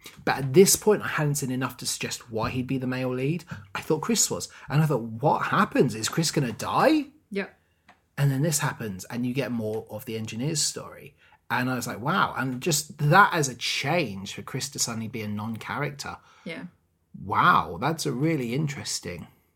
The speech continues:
Speaker 1: change. And I was very, very re-energized and interested.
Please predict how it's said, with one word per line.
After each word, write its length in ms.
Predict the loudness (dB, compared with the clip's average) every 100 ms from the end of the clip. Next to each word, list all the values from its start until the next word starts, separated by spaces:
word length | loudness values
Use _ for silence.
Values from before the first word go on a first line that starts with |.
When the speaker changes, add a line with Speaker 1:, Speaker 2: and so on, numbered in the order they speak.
| _ _ _ _ _
Speaker 1:
change. 560 | -12 -10 -10 -12 -14 -10
And 100 | -8
I 80 | -6
was 160 | -6 -4
very, 300 | -2 0 -2
very 500 | -4 -8 -8 -12 -16 _ _ _ _ _ _ _ _ _ -10
re-energized 880 | -4 0 0 -2 -4 -6 -6 -8 -10 -10
and 240 | -10 -10 -12
interested. 840 | -8 -6 -6 -8 -12 -12 -16